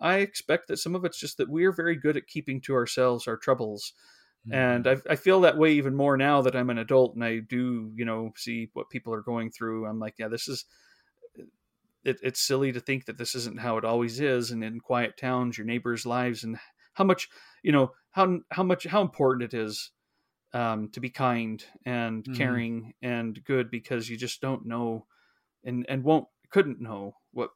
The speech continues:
Speaker 1: what people
Speaker 2: Mm.
Speaker 1: are going through. And I think this is, this book was one of the, one of the times when I really thought about that.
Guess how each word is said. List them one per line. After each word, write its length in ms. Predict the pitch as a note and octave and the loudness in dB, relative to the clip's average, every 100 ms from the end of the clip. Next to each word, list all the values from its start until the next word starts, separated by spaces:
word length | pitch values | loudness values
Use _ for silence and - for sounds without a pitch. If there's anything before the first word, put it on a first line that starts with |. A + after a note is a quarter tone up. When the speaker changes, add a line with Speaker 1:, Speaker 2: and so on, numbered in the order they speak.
| - | -8
Speaker 1:
what 160 | A#2+ | -8
people 220 | A#2 G#2+ | -6 -8
Speaker 2:
Mm. 60 | A2 | -8
Speaker 1:
are 40 | |
going 320 | G#2 B2+ B2 A2 | -2 0 0 -4
through. 220 | A#2+ A2 | -6 -6
And 100 | A2+ | -6
I 20 | |
think 180 | A#2 D#3 | -6 -6
this 160 | E3 C3+ | -6 -6
is, 80 | B2+ _ | -12 _
this 200 | D3 C3+ | -6 -4
book 240 | - C3 - | -2 -6 -6
was 120 | A#2 | -6
one 140 | B2 | -6
of 80 | A#2+ | -6
the, 160 | A2+ G#2+ - _ _ _ _ | -8 -12 -14 _ _ _ _
one 140 | C3 | -2
of 80 | C3 | -2
the 60 | A#2 | -4
times 360 | - A#2+ A#2 | -4 -4 -4
when 100 | A#2+ | -6
I 40 | A2 | -6
really 340 | A#2 A#2+ A#2 | -2 0 -2
thought 260 | - A#2+ A#2+ | -2 -2 -2
about 240 | A2 - | -4 -6
that. 260 | G#2 G2+ | -6 -8